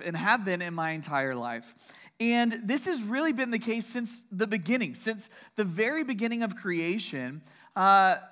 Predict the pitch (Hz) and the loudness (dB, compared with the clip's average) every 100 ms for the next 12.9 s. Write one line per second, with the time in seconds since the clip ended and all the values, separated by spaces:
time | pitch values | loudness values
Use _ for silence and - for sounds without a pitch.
0 | _ 165 147 170 190 254 302 311 311 254 | _ -20 -14 2 6 6 4 2 0 -2
1 | 233 214 180 - 247 - 190 165 180 196 | -4 -4 -4 -4 -4 -2 0 2 0 -2
2 | - - - - - 285 277 214 156 160 | -12 -20 -14 -10 -4 -2 -2 -2 -2 -4
3 | 226 - - - 226 190 240 262 247 - | -8 -10 -18 -4 -2 0 0 2 0 0
4 | 208 285 247 220 196 196 170 156 123 110 | 2 2 0 -4 -4 -2 -2 -2 -4 -6
5 | 104 _ _ _ _ _ _ 170 214 277 | -14 _ _ _ _ _ _ 0 2 2
6 | 311 269 - 240 247 214 226 202 - 180 | 0 -2 -2 -4 -4 -2 -2 -4 -6 -2
7 | 196 240 - - - 196 185 233 226 190 | 0 0 -2 -8 -6 -4 2 4 4 2
8 | - - - 214 - 262 254 220 190 - | -8 -18 -4 -4 -2 0 2 0 -2 -8
9 | 220 247 285 247 240 196 220 226 202 208 | -6 -2 -2 -2 -4 0 0 0 -2 -4
10 | 190 170 185 226 254 - - 214 277 233 | -4 -4 -2 -2 -4 -8 -4 -2 -2 -6
11 | - 208 220 233 165 156 175 220 170 165 | -6 -6 -4 -4 -2 2 4 4 0 -4
12 | - - - _ - _ 185 208 | -8 -14 -16 _ -20 _ 2 2